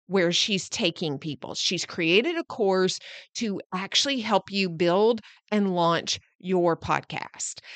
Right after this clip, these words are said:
And so she knows what she's offering there. She knows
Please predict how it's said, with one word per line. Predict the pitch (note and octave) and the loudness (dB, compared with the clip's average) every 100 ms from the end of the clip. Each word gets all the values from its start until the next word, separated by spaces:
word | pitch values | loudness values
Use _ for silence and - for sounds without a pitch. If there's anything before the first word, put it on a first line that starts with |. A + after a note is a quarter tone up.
| - - | -14 2
And | G#3+ G3+ G3 F#3+ | 4 6 4 2
so | - F#3+ | 0 0
she | - A3 A#3 | 2 0 0
knows | A#3 E4 E4+ A#3+ F#3+ | 2 2 2 0 0
what | F#3+ - | 0 2
she's | F#3+ E3+ | 0 2
offering | E3+ E3 E3 | 2 2 -2
there. | C#3+ E2+ | -2 -2
She | - - A#3+ D4+ F#4 | 0 2 2 0 0
knows | D#4+ F4+ A4+ A#3+ E3+ E3 F#3 | 0 0 2 2 4 2 0